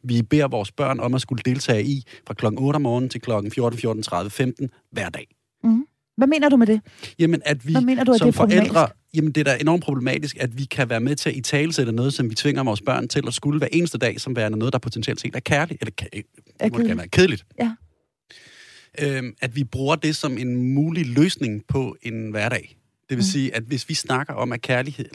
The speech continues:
Speaker 1: åh, kæft, hvor jeg kan ikke sige kedsomhed. Det
Speaker 2: Nej,
Speaker 1: er
Speaker 2: du
Speaker 1: mærkeligt.
Speaker 2: vil have kærlighed ud af, af munden i dag. Det er dejligt.
Speaker 1: Det er meget dejligt.
Speaker 2: Det er, hvad hjertet er
Speaker 1: Ja,
Speaker 2: fuld af,
Speaker 1: ja,
Speaker 2: Kim Schiers Larsen,
Speaker 1: ja.
Speaker 2: på denne fredag,
Speaker 1: Ja.
Speaker 2: øh, formiddag.
Speaker 1: Øhm, jeg, jeg, jeg synes bare, der er noget galt i, at vi italesætter læring som kedeligt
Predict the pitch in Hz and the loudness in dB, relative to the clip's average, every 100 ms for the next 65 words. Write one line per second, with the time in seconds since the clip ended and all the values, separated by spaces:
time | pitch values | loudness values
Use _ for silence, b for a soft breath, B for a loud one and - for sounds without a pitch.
0 | - - - - - - 98 110 - - | -18 -18 -10 -6 -6 -8 -10 -10 -10 -12
1 | 135 156 151 123 - 247 269 247 320 311 | -8 -8 -6 -8 0 2 4 6 6 6
2 | 269 226 214 294 370 494 320 233 220 208 | 4 4 4 6 6 6 6 6 6 6
3 | 214 247 254 233 226 - - 196 311 117 | 4 4 4 4 2 0 2 2 4 4
4 | 123 180 98 113 113 120 254 226 175 165 | 4 4 2 2 2 2 6 6 8 8
5 | 254 214 107 104 226 226 - 101 226 208 | 8 6 6 4 4 4 4 4 4 4
6 | 202 180 190 220 208 190 196 196 208 - | 6 6 4 0 0 2 6 6 4 0
7 | 190 202 196 - - - 226 202 196 180 | -2 -2 -6 -6 -8 -8 -2 4 4 6
8 | 196 196 202 175 147 151 143 160 143 156 | 4 6 4 2 2 2 2 0 0 -2
9 | - _ - - - 165 156 185 165 160 | -4 _ -20 -20 -6 -2 0 2 2 2
10 | 156 156 165 - 170 165 160 - 170 151 | 2 2 0 -2 -2 -2 -2 -4 -6 -4
11 | 131 131 139 - 151 151 170 - 131 123 | -6 -8 -8 -2 0 0 -2 -2 0 0
12 | 120 b b b b b _ - 117 120 | -2 b b b b b _ -8 2 4
13 | 117 151 165 - 120 104 - - 147 156 | 4 2 0 0 0 -2 -2 4 6 4
14 | 143 113 - | 2 -8 -12